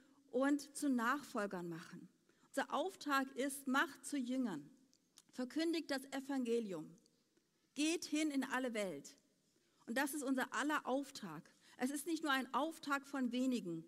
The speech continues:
das ist unser aller Auftrag da, wo du dich Gott, wo Gott dich hingestellt hat. Und jeder Mensch hat Gaben und hat Fähigkeiten.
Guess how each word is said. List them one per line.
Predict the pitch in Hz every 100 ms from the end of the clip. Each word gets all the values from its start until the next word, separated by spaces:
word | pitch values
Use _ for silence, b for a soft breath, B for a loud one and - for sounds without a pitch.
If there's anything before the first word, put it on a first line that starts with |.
| B B -
das | 247
ist | 247
unser | 247 262 254
aller | 233 285 311 -
Auftrag | 277 294 - 269 269
da, | 262 277
wo | 269
du | 254 277
dich | 277
Gott, | 262 240
wo | 233 254 269 262 B -
Gott | 285 294
dich | 269
hingestellt | 285 285 269 262 185 175 -
hat. | 165 - - _ _ B B B
Und | 254
jeder | 247 285 359 339
Mensch | 302 320 311
hat | 277 254 -
Gaben | 240 277 285
und | 262 269
hat | 269
Fähigkeiten. | 269 254 254 - - 185 160 - 165